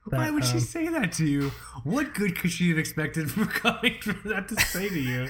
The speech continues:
Speaker 2: <laughs> She's supposed to be honest with me, and so I appreciate it. Um,
Speaker 1: <laughs>
Speaker 2: I'm just jealous that you keep your office clean.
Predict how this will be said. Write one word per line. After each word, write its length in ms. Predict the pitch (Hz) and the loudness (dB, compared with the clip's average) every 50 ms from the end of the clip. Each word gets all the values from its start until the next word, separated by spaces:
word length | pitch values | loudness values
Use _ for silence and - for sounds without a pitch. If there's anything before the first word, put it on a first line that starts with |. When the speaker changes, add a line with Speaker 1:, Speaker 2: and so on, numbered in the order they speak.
| - - - - | -8 -12 -18 -8
Speaker 2:
<laughs> 200 | - - - 220 | -2 2 4 6
She's 240 | - - 208 - - | 6 6 4 2 2
supposed 320 | 190 180 226 233 214 220 | 2 4 4 4 4 4
to 40 | 170 | 4
be 120 | 160 160 | 4 4
honest 320 | 165 165 156 139 120 - 120 | 4 4 2 0 0 -2 -4
with 160 | 113 110 120 | -4 -2 -2
me, 160 | 123 123 120 - - - - - - - _ - | -4 -4 -6 -8 -12 -20 -20 -20 -20 -12 _ -4
and 80 | 151 147 | -2 0
so 100 | - 156 | 2 2
I 80 | 151 | 2
appreciate 520 | 151 147 147 - 185 170 - 147 139 135 131 | 2 0 2 2 0 2 2 0 0 0 0
it. 220 | 127 131 - - - - _ _ _ _ - | 0 -2 -4 -8 -16 -20 _ _ _ _ -4
Um, 400 | 208 180 147 135 131 131 127 127 - - - - - - | -2 0 0 0 0 0 0 -2 -2 -4 -6 -8 -10 -10
Speaker 1:
<laughs> 260 | - - - 135 123 | -8 -6 -4 0 2
Speaker 2:
I'm 160 | 143 160 165 | 4 6 6
just 180 | 160 156 - - | 6 6 4 4
jealous 300 | 147 131 123 120 - - | 4 4 4 4 4 4
that 80 | 127 | 4
you 120 | 120 120 117 | 4 4 4
keep 220 | - 135 - - | 2 0 0 2
your 80 | 117 107 | 0 2
office 240 | 107 107 107 107 - | 2 2 2 0 0
clean. 240 | - - 117 113 | 0 0 0 0